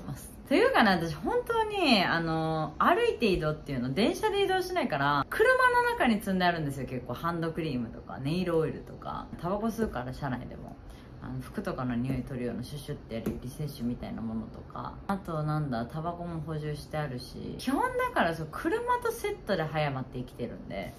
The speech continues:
なんかその、カバンだけで移動する。まあ、だからデートだよね。今日のデートみたいな感じだと、あー、まあ、本当に物を極少で。極少？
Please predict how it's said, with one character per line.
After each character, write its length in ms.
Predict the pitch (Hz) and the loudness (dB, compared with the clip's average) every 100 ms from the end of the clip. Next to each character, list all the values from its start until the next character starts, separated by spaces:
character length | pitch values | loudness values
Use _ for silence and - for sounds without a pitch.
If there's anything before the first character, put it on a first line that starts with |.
| 170 | -10
な 60 | |
ん 20 | |
か 80 | 156 | -6
そ 160 | 147 175 190 | -4 0 10
の、 240 | 233 240 - - - - | 10 10 4 -10 -14 -4
カ 180 | - 320 | 2 6
バ 200 | 381 381 | 6 4
ン 840 | 381 381 381 381 381 370 370 370 | 2 -2 -2 -2 -2 -2 -2 2
だ 120 | 349 | 2
け 180 | 349 381 | 4 2
で 100 | 320 | 2
移 80 | 254 | 4
動 140 | 233 | 4
す 100 | 240 | 4
る。 60 | 220 | 4
ま 100 | 226 | 4
あ、 20 | |
だ 120 | 214 | 4
か 80 | 190 | 2
ら 60 | 165 | 2
デ 180 | 226 247 | 4 4
ー 40 | |
ト 60 | 160 | 2
だ 100 | 120 | -2
よ 60 | |
ね。 220 | 123 131 139 | 0 0 0
今 80 | 180 | -2
日 60 | 147 | -2
の 100 | 151 | 0
デ 160 | 254 | 2
ー 40 | 269 | 2
ト 60 | |
み 120 | 254 | 0
た 80 | 254 | 0
い 20 | |
な 100 | 254 | -2
感 240 | 269 330 349 | 0 0 0
じ 120 | 381 | 0
だ 120 | 392 | 0
と、 380 | 392 508 480 - - - - - | 4 6 6 4 -6 -16 -14 -4
あ 520 | - 147 135 131 127 | 0 2 2 0 0
ー、 40 | 139 | 2
ま 380 | 151 127 110 - | 4 4 2 -2
あ、 40 | |
本 180 | 156 156 | -2 -2
当 60 | 143 | 0
に 40 | |
物 260 | 139 139 127 | 0 0 0
を 340 | 113 - - - - | -2 -6 -10 -12 -6
極 220 | 139 147 | -6 -4
少 240 | 135 - 127 | -6 -6 -6
で。 180 | 117 - - - - - - - - - | -6 -8 -14 -16 -16 -18 -18 -16 -16 -14
極 280 | - - 147 | -14 -10 -8
少？ 160 | - | -8